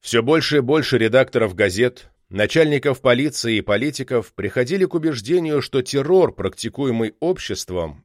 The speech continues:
являл собой прелюдию к чему-то более глубокому и долговременному.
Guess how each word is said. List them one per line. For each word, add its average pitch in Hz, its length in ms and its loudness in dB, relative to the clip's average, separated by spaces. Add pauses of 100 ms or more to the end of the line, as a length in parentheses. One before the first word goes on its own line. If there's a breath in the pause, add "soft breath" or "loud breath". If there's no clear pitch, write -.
(120)
являл 123 460 0
собой 156 500 0
прелюдию 123 760 -4
к - 80 -18
чему-то 139 480 -4
более 151 360 -2
глубокому 127 840 -2
и 127 160 -8
долговременному. 107 1080 -4